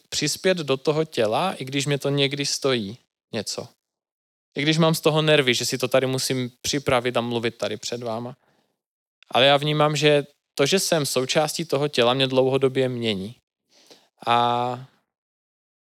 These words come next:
že být součástí církve, být součástí těla, jehož hlavou je Kristus, mě mění. A mění mě to k lepšímu. Věřím, že mě to přibližuje taky k Bohu.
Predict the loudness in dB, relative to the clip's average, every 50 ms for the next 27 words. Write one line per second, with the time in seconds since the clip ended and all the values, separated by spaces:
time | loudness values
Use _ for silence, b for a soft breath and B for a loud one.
0 | _ _ -2 0 0 0 -2 -2 0 2 2 2 2 2 2 2 0 0 -4 -4
1 | -4 -2 -2 -2 -2 0 0 0 2 0 -2 0 0 0 0 2 2 2 2 2
2 | 2 0 -4 -6 -6 -6 -8 -8 _ 2 4 6 6 6 4 4 2 0 -2 -2
3 | 0 0 2 2 4 2 2 2 0 -2 -4 -8 -10 -8 -8 -10 -10 -10 -8 -6
4 | -6 -4 -4 -4 -4 -4 -6 -6 -6 -4 0 0 2 2 2 2 0 0 2 2
5 | 2 2 4 2 2 2 0 -2 -6 -6 -6 -6 -8 -8 -10 -14 _ _ 0 2
6 | 2 2 2 0 0 0 0 0 2 0 0 0 -2 _ _ -6 -4 -2 -2 -2
7 | -2 -2 -2 -2 -2 -2 0 -2 -2 -4 -4 -6 -8 -8 -8 -10 -10 -8 -6 -6
8 | -6 -6 -8 -12